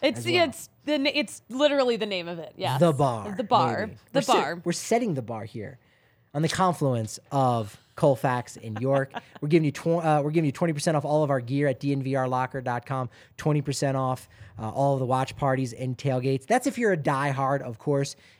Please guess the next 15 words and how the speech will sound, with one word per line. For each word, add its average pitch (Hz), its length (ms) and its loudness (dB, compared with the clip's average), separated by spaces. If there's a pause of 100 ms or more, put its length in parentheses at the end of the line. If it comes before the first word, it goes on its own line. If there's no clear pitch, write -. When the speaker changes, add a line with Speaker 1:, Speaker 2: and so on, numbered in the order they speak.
Speaker 2:
And 104 80 -6
when 127 100 -2
you're 127 100 0
a 120 40 -6
diehard, 123 360 0
you 113 60 -6
get 135 120 -4
fifteen 226 380 -6
percent 196 400 -2
off 202 280 0 (160)
your 143 100 -2
entire 151 420 2
tab 131 440 0 (320)
when 131 160 -4
you're 123 320 0